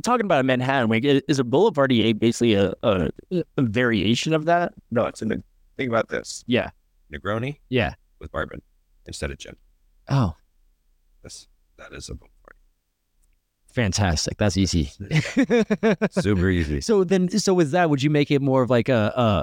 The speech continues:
Speaker 1: a, a flavorful bourbon then, or, like, a, or, or something that's
Speaker 2: It just kinda
Speaker 1: not so hot, or?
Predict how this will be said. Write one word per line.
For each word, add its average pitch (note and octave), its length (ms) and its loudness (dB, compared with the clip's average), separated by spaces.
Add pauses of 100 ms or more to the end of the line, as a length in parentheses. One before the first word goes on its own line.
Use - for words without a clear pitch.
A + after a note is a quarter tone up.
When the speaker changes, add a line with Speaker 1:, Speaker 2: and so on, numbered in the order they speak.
Speaker 1:
a, - 40 0
a - 20 0
flavorful A#2+ 760 0
bourbon C3+ 420 0
then, G3 260 0
or, C3+ 200 2
like, A#2+ 200 2
a, F#2+ 320 2
or, B2+ 200 2
or C3+ 160 2
something B2 580 2
that's G#2+ 580 0 (160)
Speaker 2:
It A2+ 80 -4
just C#3+ 200 -6
kinda - 200 -2
Speaker 1:
not C3+ 240 -2
so A#2+ 200 2
hot, C#3+ 460 0
or? G#2+ 440 4